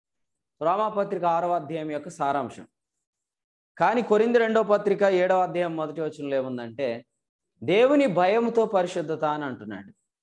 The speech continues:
కాబట్టి ఈ రెండు కూడా ఒకదానికొకటి విరోధంగా ఆలోచన చేస్తున్నారు. ఎందుకంటే దేవుని కృప అంటే చాలామంది ఇప్పటికే అది తేలిక అని అనుకుంటున్నారు. అంటే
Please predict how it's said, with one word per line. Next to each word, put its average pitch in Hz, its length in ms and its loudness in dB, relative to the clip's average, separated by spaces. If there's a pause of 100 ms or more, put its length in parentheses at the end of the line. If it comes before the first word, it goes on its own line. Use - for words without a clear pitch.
(360)
కాబట్టి 220 340 6 (160)
ఈ 196 140 8
రెండు 214 260 4
కూడా 226 200 6
ఒకదానికొకటి 190 680 0
విరోధంగా 175 500 0 (140)
ఆలోచన 214 320 0 (100)
చేస్తున్నారు. 143 540 -6 (840)
ఎందుకంటే 185 340 2 (120)
దేవుని 190 340 2
కృప 175 140 -2 (100)
అంటే 175 140 -4 (120)
చాలామంది 160 480 -2
ఇప్పటికే 143 340 -6 (540)
అది 143 160 -4 (100)
తేలిక 196 400 2 (140)
అని 175 140 -2 (100)
అనుకుంటున్నారు. 123 580 -6
అంటే 156 160 0